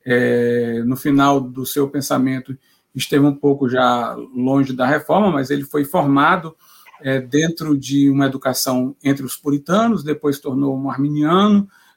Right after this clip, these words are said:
né, e depois ficou numa posição que a, o aproximou do deísmo. Mas ele é também um dos pais do, do, do, do, do constitucionalismo. Então, a, a, a ideia do constitucionalismo é o quê? É a ideia de limitar o poder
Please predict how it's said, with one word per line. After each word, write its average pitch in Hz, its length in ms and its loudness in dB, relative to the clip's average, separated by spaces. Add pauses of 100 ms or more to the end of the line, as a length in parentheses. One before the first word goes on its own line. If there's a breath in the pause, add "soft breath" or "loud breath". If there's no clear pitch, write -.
né, 175 220 0
e 180 40 0
depois 175 500 0
ficou 160 280 -6
numa 156 140 -4
posição 143 720 0
que 143 180 -4
a, 139 180 -2
o 139 180 2
aproximou 143 460 2
do 147 120 -2
deísmo. 143 480 2
Mas 196 340 2 (380)
ele 220 500 2 (320)
é 147 180 2
também 151 280 2
um 196 80 4
dos 208 140 0
pais 143 260 0
do, 139 140 -2
do, 139 200 -6
do, 131 380 -10
do, 131 240 -8
do 131 140 -6
constitucionalismo. 143 1160 -2 (400 loud breath)
Então, 208 260 4
a, - 60 -2
a, 151 580 0
a 151 60 4
ideia 202 420 4
do 156 100 -6
constitucionalismo 151 640 -4
é 180 40 0
o 175 80 -2
quê? 127 360 -6
É 147 60 0
a 180 80 0
ideia 160 280 -2
de 180 80 -4
limitar 202 480 0
o 170 60 -2
poder 147 480 -6